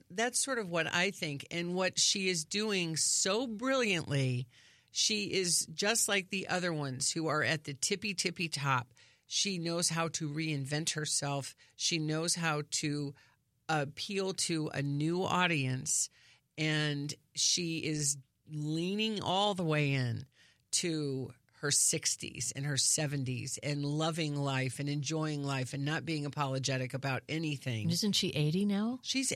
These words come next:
Speaker 1: oh, yeah,
Speaker 2: Ugh.
Speaker 1: she's eighty, and she was a Sports Illustrated, you know,
Speaker 2: Yes.
Speaker 1: swimsuit cover.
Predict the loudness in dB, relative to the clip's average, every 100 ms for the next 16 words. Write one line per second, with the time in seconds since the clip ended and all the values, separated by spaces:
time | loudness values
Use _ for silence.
0 | 0 0 2 2 2 2 4 2 2 2
1 | 0 0 2 0 0 0 2 0 -2 -2
2 | 0 0 0 2 2 0 -6 -14 _ -2
3 | 4 4 6 4 4 4 4 2 0 -2
4 | -2 -4